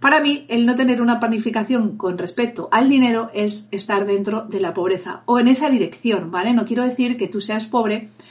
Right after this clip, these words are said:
o pobreza, llamemos, entre comillas, a las personas que no están haciendo crecer su dinero, ¿vale? Entonces, para mí, eh, una planificación en el área del dinero y de la abundancia,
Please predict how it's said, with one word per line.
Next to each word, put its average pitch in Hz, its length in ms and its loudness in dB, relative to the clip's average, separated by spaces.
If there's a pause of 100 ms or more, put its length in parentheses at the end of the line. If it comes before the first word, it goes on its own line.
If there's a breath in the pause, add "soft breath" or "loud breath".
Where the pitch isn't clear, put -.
(140)
o 262 160 4
pobreza, 262 560 2
llamemos, 226 500 2
entre 226 280 0
comillas, 202 560 2 (240 loud breath)
a 214 100 4
las 247 160 4
personas 262 500 0
que 226 120 -2
no 220 100 0
están 233 240 0
haciendo 240 340 2
crecer 208 360 -2
su 240 160 -2
dinero, 190 460 -4 (100)
¿vale? 196 360 -2 (480 soft breath)
Entonces, 285 720 4
para 247 260 2
mí, 311 340 4
eh, 240 920 2
una 349 200 2
planificación 294 1080 2
en 262 160 4
el 254 300 4
área 247 280 4
del 233 200 0
dinero 220 600 -2 (340)
y 233 120 -2
de 226 80 2
la 220 100 4
abundancia, 214 920 0